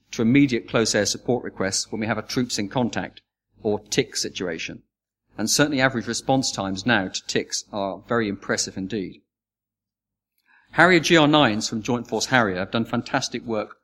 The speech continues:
for the last five years, and they and their families, I believe, are now ready for a well-deserved break.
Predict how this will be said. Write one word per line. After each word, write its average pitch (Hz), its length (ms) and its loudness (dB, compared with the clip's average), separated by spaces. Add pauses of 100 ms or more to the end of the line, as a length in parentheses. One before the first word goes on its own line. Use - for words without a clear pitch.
(240)
for - 100 -12
the 107 80 -2
last 110 320 2
five 107 260 -2
years, 101 440 -4 (340)
and 110 100 -4
they 123 120 4
and 120 120 2
their 110 80 2
families, 110 460 0
I 107 80 0
believe, 98 380 -6 (380)
are 107 100 -2
now 110 160 2
ready 107 260 0
for - 100 -10
a 101 60 -2
well-deserved 101 580 -4
break. 107 300 0